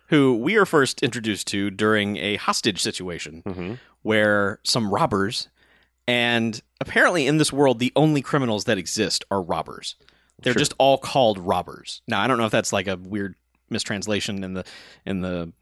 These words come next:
Speaker 1: subtitles or what, because, like, this movie is dubbed into another language that it was not shot in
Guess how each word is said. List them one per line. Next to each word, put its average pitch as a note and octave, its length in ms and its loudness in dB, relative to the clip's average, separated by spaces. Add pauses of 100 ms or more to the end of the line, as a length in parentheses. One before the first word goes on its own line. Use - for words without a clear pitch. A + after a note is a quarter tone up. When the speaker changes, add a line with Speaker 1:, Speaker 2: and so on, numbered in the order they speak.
Speaker 1:
subtitles C#3+ 540 2
or G#2 80 2
what, B2+ 360 2
because, G#2+ 260 0
like, B2 160 2
this F3 160 2
movie F#3+ 320 4 (240)
is F#3+ 180 4
dubbed B2+ 420 4
into C3+ 280 2
another C#3+ 180 4
language A#2+ 380 2
that A#2 100 4
it - 20 2
was A2 120 0
not G#2 160 -2
shot C#3+ 280 2
in F2 280 -4